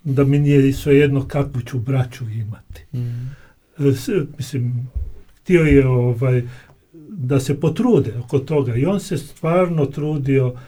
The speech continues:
Speaker 1: cijeli svoj život. Dakle, ja pamtim njega u, i u odmornim i u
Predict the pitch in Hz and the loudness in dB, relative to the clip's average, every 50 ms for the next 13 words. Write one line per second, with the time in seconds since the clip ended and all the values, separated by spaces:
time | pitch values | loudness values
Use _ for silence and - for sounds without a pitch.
0 | - - _ _ _ _ - - 185 180 175 156 139 131 - - 139 131 110 131 | -20 -20 _ _ _ _ -4 2 2 4 4 4 4 2 2 0 0 0 2 2
1 | 135 127 117 131 123 - - 139 139 143 143 139 - - - 147 151 147 143 139 | 2 0 0 0 -4 0 2 2 4 4 2 0 -2 -4 -2 -2 0 0 -2 -4
2 | 139 - 127 123 123 123 123 120 120 123 123 123 - - - - _ _ _ _ | -4 -2 0 2 2 2 2 0 0 -2 -4 -8 -12 -18 -20 -20 _ _ _ _
3 | - 139 135 147 143 139 139 131 127 123 120 120 120 120 120 127 135 135 123 123 | -6 0 2 2 2 2 2 0 0 0 0 0 -2 -2 -2 -4 -2 0 0 0
4 | 120 127 123 117 131 147 170 170 156 160 156 147 139 135 135 131 127 127 127 127 | 0 0 0 2 2 4 4 4 2 2 2 2 2 2 2 2 2 2 2 2
5 | 127 123 120 117 120 120 117 117 117 113 113 | 0 0 -2 -2 -2 -2 0 0 -2 -2 -2